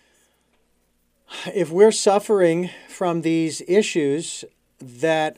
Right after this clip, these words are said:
interfere with our ability to function from day to day,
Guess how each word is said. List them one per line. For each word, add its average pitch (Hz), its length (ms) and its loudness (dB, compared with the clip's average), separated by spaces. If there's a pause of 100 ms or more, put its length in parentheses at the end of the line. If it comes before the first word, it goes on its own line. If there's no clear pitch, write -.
(160)
interfere 190 720 0
with 160 360 0
our 156 360 -4
ability 143 720 2
to 143 140 -14
function 170 600 -10
from 147 240 -8
day 156 180 0
to 143 100 -4
day, 143 560 -2